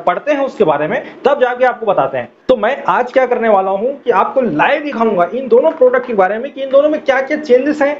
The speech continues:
और कौन सा आई ड्रॉप आपके लिए बेस्ट हो सकता है। इस वीडियो में लास्ट तक बने रहिए,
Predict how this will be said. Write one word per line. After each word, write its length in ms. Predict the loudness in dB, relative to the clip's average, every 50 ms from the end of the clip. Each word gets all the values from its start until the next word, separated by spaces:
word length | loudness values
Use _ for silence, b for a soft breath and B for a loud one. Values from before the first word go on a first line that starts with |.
| B B B B 2
और 100 | 2 2
कौन 280 | 2 2 0 0 0 2
सा 180 | 2 0 0 2
आई 140 | 0 0 0
ड्रॉप 320 | 0 0 0 0 0 -2 -2
आपके 280 | -2 -2 -4 -4 -2 0
लिए 80 | 0 0 2
बेस्ट 260 | 2 2 2 2 0
हो 80 | 0 0
सकता 280 | 0 -2 -4 -4 -2 -2
है। 160 | -2 -2 -4 -8 -4 0 2
इस 160 | 2 4 4
वीडियो 180 | 4 4 4 2
में 100 | 2 2
लास्ट 260 | 2 2 2 0 0
तक 140 | -4 -2 0
बने 160 | 2 2 2
रहिए, 300 | 2 0 0 -4 -8 -10